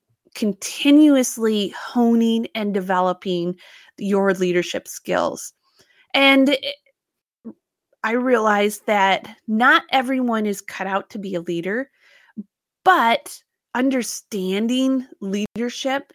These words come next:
and what it brings to the table, this is still giving you a leg up against your peers. And with this,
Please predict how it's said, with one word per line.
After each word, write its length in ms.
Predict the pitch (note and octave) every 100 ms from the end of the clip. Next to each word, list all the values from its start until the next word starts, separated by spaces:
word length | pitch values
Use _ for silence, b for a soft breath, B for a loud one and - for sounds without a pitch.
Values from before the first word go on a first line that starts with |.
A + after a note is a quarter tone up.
| -
and 220 | G3 F#3+
what 140 | G3+
it 160 | G#3+ -
brings 280 | G#3 G#3 -
to 120 | A3
the 100 | F#3+
table, 600 | F#3 F#3 F#3 G#3+ B3+ D4+ b b b b
this 200 | C#4 D4+
is 120 | C4+
still 420 | - - B3+ C4
giving 400 | B3 A3+ A3+ A#3
you 180 | A3 G#3+
a 40 | G3
leg 420 | F#3+ G3 G3 - G3+
up 420 | G#3+ F3+ - - _ _ _ G#3+
against 500 | F#3 G#3 F#3+ - G#3+
your 340 | F#3+ F#3 F3
peers. 760 | F3 - F3 D#3+ - - - - _ _ _ _ _ _ _ _ _ _ _ _ - -
And 300 | A#3 A3+ A3+ _ _ _ _ -
with 440 | A3+ G#3 C#4+ D#4+
this, 360 | A3 F#3+ F#3